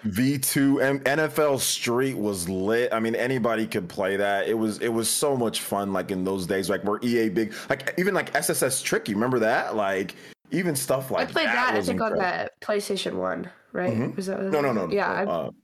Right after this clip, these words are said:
Speaker 1: P S two.
Speaker 2: Oh, okay. I played one of
Speaker 1: Yeah,
Speaker 2: them, I think.
Speaker 1: P S two, GameCube.
Speaker 2: Yeah.
Speaker 1: Yeah.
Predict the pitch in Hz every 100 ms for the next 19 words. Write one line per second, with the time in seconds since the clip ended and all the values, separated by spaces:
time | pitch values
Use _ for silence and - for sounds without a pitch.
0 | _ - 107 - 107 82 - - _ _
1 | _ _ _ _ 190 165 - 185 160 -
2 | 180 180 202 170 156 151 147 156 165 123
3 | 110 123 98 101 101 110 98 90 - _
4 | _ _ _ _ _ _ 160 160 - 269